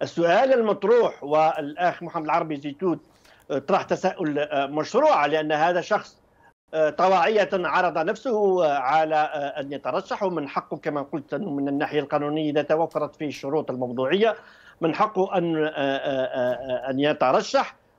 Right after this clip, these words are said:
ولكن عندما يترشح راح يكون عرضة كذلك ل-، ل-، سواء للانتقادات سواء للأسئلة المشروعة، من بينها الذي طرحها ال-، الأستاذ، آه، محمد العربي، آه، زيتود، وهي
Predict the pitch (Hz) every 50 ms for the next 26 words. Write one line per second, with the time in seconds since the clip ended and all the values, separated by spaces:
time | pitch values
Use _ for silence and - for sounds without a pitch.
0 | _ _ - 143 151 151 160 156 156 - 190 185 175 147 175 185 180 180 180 180
1 | 185 180 - 170 180 247 240 - - 160 - - - - - 170 175 170 _ _
2 | - - - 165 175 170 165 - 208 220 208 180 143 143 196 277 302 294 247 226
3 | 262 240 247 240 233 233 294 294 269 208 165 139 - 151 147 151 151 151 143 139
4 | 143 143 147 156 - 151 147 147 143 - - 165 185 208 190 165 156 165 165 160
5 | 160 147 160 147 - 147 139 139 139 220 269 294 277 285 - - 262 269 285 294
6 | 285 277 277 247 247 302 285 - 233 262 262 262 262 269 240 233 - 277 285 285
7 | 269 269 269 277 269 - - _ _ _ _ - 190 208 196 185 254 269 262 240
8 | 247 254 247 214 240 240 254 247 240 196 - 240 226 208 208 226 233 208 202 190
9 | 185 - 185 175 175 160 - - - 240 233 214 202 165 175 160 151 - _ _
10 | _ _ _ - _ - 160 151 147 143 143 143 147 143 139 139 151 - - 180
11 | 170 151 156 175 180 175 147 143 151 151 156 - 156 143 139 127 127 139 135 -
12 | 220 269 240 247 220 196 190 175 180 175 170 165